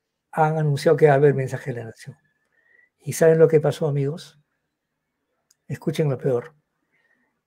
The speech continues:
Al final fue falsa alarma. No hubo tal mensaje de la nación. Y lo que pasa es que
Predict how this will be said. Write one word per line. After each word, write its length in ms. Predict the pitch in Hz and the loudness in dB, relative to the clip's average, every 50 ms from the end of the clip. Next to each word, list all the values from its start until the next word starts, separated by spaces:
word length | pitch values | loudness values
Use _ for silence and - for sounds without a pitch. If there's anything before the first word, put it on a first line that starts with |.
| _ _ _ _ _ _ _ _ | _ _ _ _ _ _ _ _
Al 140 | - 160 147 | -4 -4 -2
final 460 | - 170 165 185 190 214 233 - - - - _ | -2 0 2 4 4 4 2 0 -6 -14 -20 _
fue 340 | _ - - - 165 160 139 | _ -4 -2 -2 -2 -2 -6
falsa 680 | - _ _ - 165 160 160 160 156 - - 170 - - _ _ _ | -12 _ _ 0 4 4 4 4 2 -2 -8 -10 -10 -10 _ _ _
alarma. 600 | - - 143 139 127 120 - - 143 - - _ _ _ _ _ _ _ _ _ _ _ _ | -8 -6 -4 -4 -4 -6 -8 -12 -16 -20 -20 _ _ _ _ _ _ _ _ _ _ _ _
No 260 | - 156 156 165 170 165 | -6 -4 -2 2 4 6
hubo 420 | 160 170 170 160 160 151 151 151 | 6 6 4 4 4 2 2 2
tal 240 | 151 - 156 143 139 | 0 -2 -2 -2 -2
mensaje 440 | 139 135 127 - 156 143 - 160 147 | -2 -6 -6 -8 -10 -10 -8 -10 -10
de 60 | 135 | -10
la 60 | 123 120 113 | -10 -12 -14
nación. 420 | 110 - - 147 120 117 120 - _ _ _ _ _ _ _ _ _ _ _ _ _ _ _ _ _ _ _ _ _ _ _ _ _ _ _ _ _ _ _ _ _ _ _ _ _ _ _ _ _ | -16 -16 -16 -16 -16 -16 -20 -20 _ _ _ _ _ _ _ _ _ _ _ _ _ _ _ _ _ _ _ _ _ _ _ _ _ _ _ _ _ _ _ _ _ _ _ _ _ _ _ _ _
Y 380 | 180 185 190 190 208 196 - - - 170 | 0 2 2 2 0 -4 -10 -14 -12 -12
lo 140 | 170 170 - | -12 -10 -10
que 120 | - 151 | -10 -6
pasa 300 | 147 180 170 151 - 165 | -4 -4 -4 -4 -4 -8
es 80 | 147 - | -10 -12
que 280 | - 165 143 117 - | -14 -16 -16 -16 -18